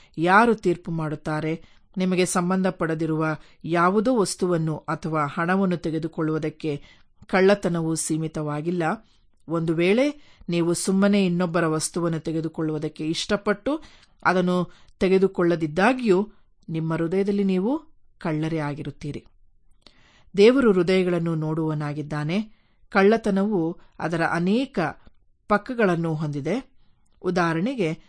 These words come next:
ನಿಮ್ಮ ಯಜಮಾನನು ನಿಮ್ಮೊಂದಿಗೆ ಕೆಲಸವನ್ನು ಕೊಟ್ಟು ಆ ಕೆಲಸಕ್ಕಾಗಿ ನಿಮಗೆ ಸಂಬಳ ಕೊಡುತ್ತೇನೆಂದು ಒಪ್ಪಂದ ಮಾಡಿಕೊಂಡಿರುತ್ತಾನೆ. ಆದರೆ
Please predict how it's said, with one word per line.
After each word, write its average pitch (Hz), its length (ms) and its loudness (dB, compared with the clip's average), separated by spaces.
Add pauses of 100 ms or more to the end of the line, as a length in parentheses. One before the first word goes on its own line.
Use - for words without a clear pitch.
(220)
ನಿಮ್ಮ 208 200 4
ಯಜಮಾನನು 214 720 4
ನಿಮ್ಮೊಂದಿಗೆ 175 520 0
ಕೆಲಸವನ್ನು 165 640 -2
ಕೊಟ್ಟು 220 360 0
ಆ 202 120 0
ಕೆಲಸಕ್ಕಾಗಿ 165 760 -2
ನಿಮಗೆ 160 300 -2
ಸಂಬಳ 185 380 -2
ಕೊಡುತ್ತೇನೆಂದು 160 880 -4 (360)
ಒಪ್ಪಂದ 196 360 2
ಮಾಡಿಕೊಂಡಿರುತ್ತಾನೆ. 160 1040 -4 (280)
ಆದರೆ 190 500 4